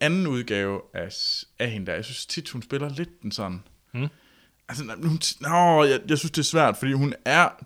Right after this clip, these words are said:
Speaker 1: dygtig, og hun burde, hun kunne sagtens ligge i nummer et.
Speaker 2: Ja.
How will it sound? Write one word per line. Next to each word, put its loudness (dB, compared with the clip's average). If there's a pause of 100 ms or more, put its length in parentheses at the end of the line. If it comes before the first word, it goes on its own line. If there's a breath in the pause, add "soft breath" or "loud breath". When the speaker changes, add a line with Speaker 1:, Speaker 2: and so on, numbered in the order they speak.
Speaker 1:
dygtig, 0
og 2
hun 0
burde, 6
hun 0
kunne -4
sagtens -2
ligge -4
i -6
nummer 0
et. -10 (520)
Speaker 2:
Ja. -10